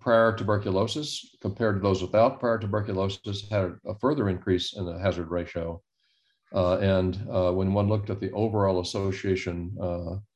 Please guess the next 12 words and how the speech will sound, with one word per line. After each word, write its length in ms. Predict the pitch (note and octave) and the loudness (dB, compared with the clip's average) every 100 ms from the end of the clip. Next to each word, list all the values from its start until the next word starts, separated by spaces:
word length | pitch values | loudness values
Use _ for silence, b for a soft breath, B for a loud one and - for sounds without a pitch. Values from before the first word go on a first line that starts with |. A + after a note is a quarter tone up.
| _ _ _ - | _ _ _ -2
with, 300 | F#2 F#2 - | -2 -2 -4
with 240 | F#2 E2+ | -4 -2
death, 300 | G2+ G2+ G2 | 2 4 2
again, 320 | F#2+ F#2 F2+ | 0 0 0
as 120 | F2+ E2+ | -2 -4
I 80 | |
said, 480 | E2 - E2+ E2 E2+ G#2 | -6 -2 -2 -2 -6 -6
uh, 300 | F#2 E2+ E2+ F2 F#2+ | -6 -4 -4 -6 -8
depending 340 | F#2 G#2+ F#2 | -4 0 0
on 120 | F#2 | 0
how 200 | F2+ G2 | 0 2
you, 480 | F#2 F2 F2 E2+ F2 | 2 2 0 -2 -6